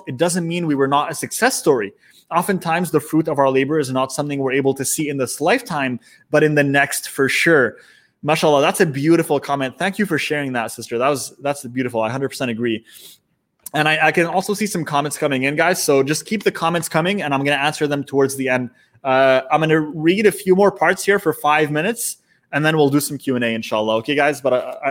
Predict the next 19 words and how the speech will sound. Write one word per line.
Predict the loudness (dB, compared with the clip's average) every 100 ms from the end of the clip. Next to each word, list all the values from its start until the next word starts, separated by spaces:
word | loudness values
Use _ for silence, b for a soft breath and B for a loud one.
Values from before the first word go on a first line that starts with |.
| 2
I |
really | 4 6 4
appreciate | 2 -2 -2
you | 0
guys | 2 0 -2 -14 _ _ _ -10
joining | 2 2 4 0 0
me | 2 2
and, | 0 -2
and | -2
listening | 2 2 2 -2 -2
to | -2
me, | 0 2 2 0 -4 _ _ -2
even | 0 4
though | 4
I |
don't | 6
have | 2 2
a |
guest. | 2 0 0 -6